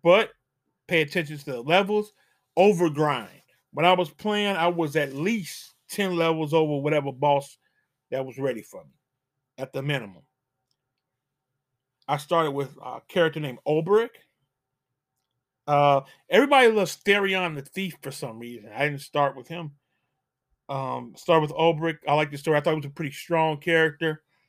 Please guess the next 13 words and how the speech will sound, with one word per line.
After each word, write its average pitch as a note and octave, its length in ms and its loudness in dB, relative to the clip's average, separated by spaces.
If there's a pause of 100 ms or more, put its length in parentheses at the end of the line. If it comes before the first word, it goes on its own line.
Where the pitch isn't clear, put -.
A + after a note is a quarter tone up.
(1080)
Uh, B2 180 -4
once D#3+ 200 -2
I - 20 -6
got E3 140 0
the C#3 100 -12
super E3+ 320 -10
duper D3 280 -6
secret G3 380 -8
powers F3+ 520 0
or B2+ 140 -8
the B2 80 -8
secondary E3+ 580 0
jobs, F#3 540 4